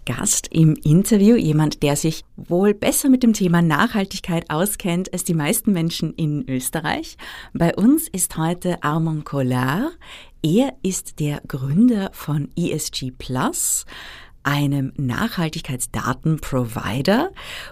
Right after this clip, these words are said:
Und ihr kennt das Unternehmen vielleicht viel besser aufgrund deren Research-Plattform cleanvest punkt org.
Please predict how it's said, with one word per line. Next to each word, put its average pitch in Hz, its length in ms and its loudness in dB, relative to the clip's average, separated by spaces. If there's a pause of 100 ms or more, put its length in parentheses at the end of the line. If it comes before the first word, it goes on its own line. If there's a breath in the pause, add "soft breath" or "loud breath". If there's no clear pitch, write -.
(140 loud breath)
Und 190 320 4
ihr 185 100 0
kennt 160 180 0
das - 140 -2
Unternehmen 160 600 6
vielleicht 139 600 -4
viel 196 320 2
besser 160 560 0 (160)
aufgrund 156 580 0
deren 135 280 0 (140)
Research-Plattform 139 960 -2
cleanvest 175 840 4
punkt - 400 -2
org. 175 420 4